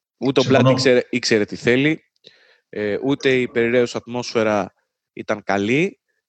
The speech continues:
Speaker 1: ε, και νομίζω ότι τον έφαγε μαρμάγκα με την έλευση του, του Γιώργου Μπαρτζόκα,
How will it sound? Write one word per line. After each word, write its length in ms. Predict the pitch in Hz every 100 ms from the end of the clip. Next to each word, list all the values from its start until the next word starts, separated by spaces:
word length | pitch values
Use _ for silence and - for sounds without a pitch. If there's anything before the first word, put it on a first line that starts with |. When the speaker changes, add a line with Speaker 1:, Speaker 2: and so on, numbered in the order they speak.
| _
Speaker 1:
ε, 180 | - -
και 280 | - 156 151
νομίζω 280 | 151 165
ότι 100 | 165
τον 100 | 160
έφαγε 260 | 160 165 147
μαρμάγκα 520 | 147 135 139 143 139
με 80 | 135
την 120 | 127
έλευση 320 | 135 135 131
του, 920 | 120 123 120 120 117 113 110 110 107 107
του 80 |
Γιώργου 280 | 110 117 123
Μπαρτζόκα, 560 | 117 113 110 120 143